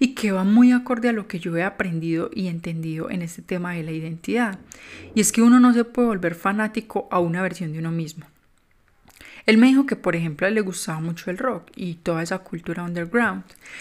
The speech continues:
Y sin embargo, él no decía que era una persona rockera, porque decir eso implicaba que entonces no podía disfrutar de otros géneros.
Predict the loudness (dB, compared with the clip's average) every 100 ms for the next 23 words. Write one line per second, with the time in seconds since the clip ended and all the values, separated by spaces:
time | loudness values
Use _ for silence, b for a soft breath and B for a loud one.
0 | B -2 2 4 4 2 4 2 4 4
1 | 2 0 -2 -6 -6 -6 -6 -6 -6 -6
2 | -8 -6 -6 -6 -10 B B B B -6
3 | -6 -2 -2 0 -2 0 0 0 -2 -6
4 | -8 -8 -10 -8 -2 -2 -2 -6 -8 -6
5 | -6 -6 -6 -4 -2 -2 -2 -4 -4 -4
6 | -6 -10 -10 -10 -8 -10 -10 -2 0 0
7 | -2 -8 -12